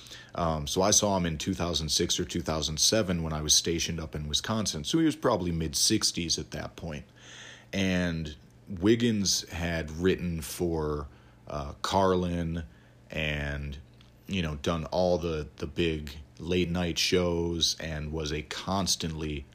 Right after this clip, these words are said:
touring road comedian. Um, and I think had, had done gigs with all of the greats. When you think of the greats that were alive during that time,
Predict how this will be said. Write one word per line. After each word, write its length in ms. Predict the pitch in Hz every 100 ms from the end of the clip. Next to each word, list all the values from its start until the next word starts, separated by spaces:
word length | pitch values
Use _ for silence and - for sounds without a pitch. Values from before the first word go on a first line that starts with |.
| -
touring 640 | - 101 87 82 76 71 -
road 420 | 82 90 87 78
comedian. 800 | - 82 80 78 78 76 73 69 - - - - - -
Um, 540 | 82 78 73 69 69 69 - - - - - - - -
and 140 | 95
I 60 | 90
think 200 | 95 87
had, 200 | 69 -
had 240 | 87 85 -
done 260 | 90 87
gigs 460 | 80 87 85 76 82
with 160 | 85 -
all 280 | - 87 85
of 180 | 73 - - -
the 220 | 82 73
greats. 480 | 73 76 - - 85
When 100 | 80
you 100 | 76
think 280 | 95 95
of 140 | 73 73
the 100 | 76
greats 580 | - 76 71 - - -
that 240 | 76 73 76
were 180 | 78
alive 380 | 76 76 76 73
during 240 | 82 76 71
that 180 | 69
time, 380 | - 95 82 76